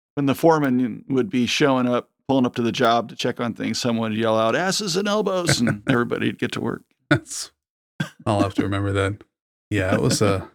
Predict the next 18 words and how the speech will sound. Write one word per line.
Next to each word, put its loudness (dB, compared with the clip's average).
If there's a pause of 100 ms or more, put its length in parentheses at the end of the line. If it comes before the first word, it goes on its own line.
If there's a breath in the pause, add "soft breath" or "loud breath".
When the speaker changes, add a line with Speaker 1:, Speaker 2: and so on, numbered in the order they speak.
(120)
Speaker 2:
it -4
was -2
a, -4 (500)
it 0
was 4
a 4 (140)
week 2
here 4
too, 0
but 0
I -2
don't 0
wanna 0
go 0
into -2
any 0
of 0
that. 2